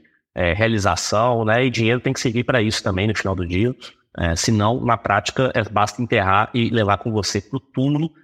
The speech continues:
que não vai servir pra absolutamente nada, né? É, e, então, assim, eu queria só trazer um pouquinho essa, não é uma polêmica, mas houve esse comentário e aí muita gente criticando, et cetera.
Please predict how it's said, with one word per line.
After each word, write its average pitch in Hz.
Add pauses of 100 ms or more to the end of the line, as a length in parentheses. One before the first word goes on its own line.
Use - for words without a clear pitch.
(120)
que 143
não 127
vai 107
servir 110
pra -
absolutamente 120
nada, 85 (380)
né? 110 (320)
É, 98
e, 127
então, 165
assim, 110
eu 98
queria 131
só 147
trazer 113
um 110
pouquinho 98
essa, 92
não 95
é 139
uma 113
polêmica, 110
mas 104
houve 120
esse -
comentário 117
e 107
aí 113
muita 120
gente 110 (400)
criticando, 165
et 101
cetera. 131